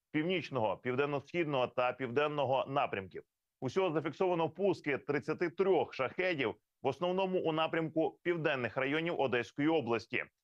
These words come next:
За результатами бойової роботи силами та засобами повітряних сил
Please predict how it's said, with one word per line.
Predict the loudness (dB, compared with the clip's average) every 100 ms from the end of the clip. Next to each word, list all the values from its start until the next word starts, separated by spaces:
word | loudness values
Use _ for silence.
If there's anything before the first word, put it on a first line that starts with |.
| _ _
За | -2 0
результатами | 2 0 0 0 0 -2
бойової | 2 2 2 2 2
роботи | 0 0 0 0 0
силами | -2 -2 2 2 2 0
та | 0 0
засобами | 2 2 0 0 2 2
повітряних | 2 0 0 0 -2 -4
сил | -2 -2 -2